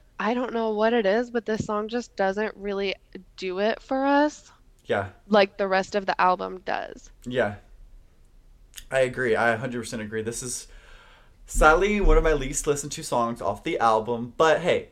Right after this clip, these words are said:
Speaker 2: we'll give you a little review and we'll let you decide for yourself if it's for you.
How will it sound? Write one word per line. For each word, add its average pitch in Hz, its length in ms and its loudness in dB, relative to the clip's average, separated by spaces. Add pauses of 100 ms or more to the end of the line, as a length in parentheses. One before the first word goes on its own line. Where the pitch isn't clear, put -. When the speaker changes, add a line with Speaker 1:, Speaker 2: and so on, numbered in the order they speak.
Speaker 2:
we'll 113 160 -12
give 170 180 -8
you 175 100 2
a - 20 2
little 175 180 0
review 135 320 -2
and 117 260 -2
we'll 120 100 -4
let 123 240 -4
you 120 60 -8
decide 101 380 -4
for - 120 -14
yourself 98 360 -8
if - 60 -14
it's 90 160 -12
for 120 120 -10
you. 110 300 -8